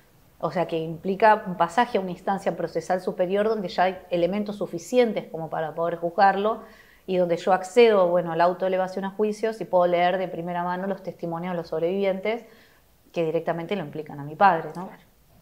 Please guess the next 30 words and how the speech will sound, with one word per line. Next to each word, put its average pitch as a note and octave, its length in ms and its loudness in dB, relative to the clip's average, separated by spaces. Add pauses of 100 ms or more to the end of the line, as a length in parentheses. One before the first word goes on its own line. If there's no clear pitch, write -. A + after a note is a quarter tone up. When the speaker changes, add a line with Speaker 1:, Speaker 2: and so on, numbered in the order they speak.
(160)
Speaker 1:
Entonces, F3 460 -10
eso G3 220 -2
marca, F#3 340 0
digamos, F#3 400 0 (480)
este, - 300 -4
un F3+ 160 -2
punto F#3+ 260 -4
fuerte A#3 360 2
porque F3+ 420 -4
inmediatamente G3 600 0
yo F#3+ 160 -2
voy G3 260 2
a F#3+ 60 2
la F#3 100 2
cárcel A#3 360 0
a F3+ 40 -2
visitar F3 260 -4
a F#3 60 -6
mi F3+ 80 -10
papá, F#3 560 0 (640)
eh, D3+ 500 -6 (280)
y F3+ 80 -2
a E3+ 80 0
formular G3 400 0
esas B3 220 0
preguntas G#3+ 400 -2
que G3 120 -6
me F3+ 100 -2
daban G3+ 280 4
mucho, G#3 380 -4